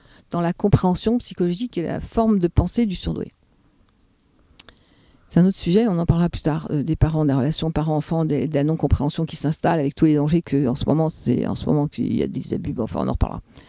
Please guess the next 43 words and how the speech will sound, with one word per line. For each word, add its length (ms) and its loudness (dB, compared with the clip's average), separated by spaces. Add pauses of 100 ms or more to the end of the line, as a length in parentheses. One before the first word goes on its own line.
(180)
Donc, 260 2
euh, 300 2 (540)
et 80 0
ça, 160 4
ma 100 0
pensée, 240 2
elle 80 2
part 160 -2
par 160 4
là. 120 -2 (140)
Donc, 300 0
euh, 160 0 (320)
donc 180 0
on, 140 0
on 80 2
y 80 2
reviendra. 460 0
Mais 100 0
ce 80 -8
que 80 0
je 80 0
veux 80 2
dire, 180 0
c'est 120 -2
ça, 240 -2
c'est 260 -8
arrêter 460 2
de 100 0
croire 380 0
qu'un 160 -2
singe 340 0
peut 80 0
expliquer 380 0
sa 100 -6
façon 320 -2
de 60 0
sauter 220 0
sur 100 -2
les 80 0
branches 260 -2
à 60 -2
un 60 -2
panda, 340 2